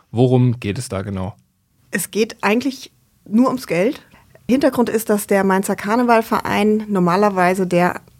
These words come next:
Speaker 2: alleinige Ausrichter des Rosenmontagszuges ist und eigentlich auch die kompletten Kosten des Rosenmontagszugs trägt. Also er zahlt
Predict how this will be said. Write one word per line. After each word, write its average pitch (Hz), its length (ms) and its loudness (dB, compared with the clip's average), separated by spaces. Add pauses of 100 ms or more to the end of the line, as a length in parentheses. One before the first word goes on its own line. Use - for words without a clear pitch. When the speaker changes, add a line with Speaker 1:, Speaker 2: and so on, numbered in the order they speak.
(120)
Speaker 2:
alleinige 175 420 2
Ausrichter 180 500 0
des 170 160 -4
Rosenmontagszuges 156 800 -6
ist - 220 -8
und 170 260 -8
eigentlich 180 460 -4
auch 180 180 2
die - 120 -12
kompletten 180 340 -4
Kosten 175 320 -4
des 165 220 -6
Rosenmontagszugs - 840 -8
trägt. 151 340 -6
Also 160 200 -2
er 160 180 -2
zahlt 175 400 0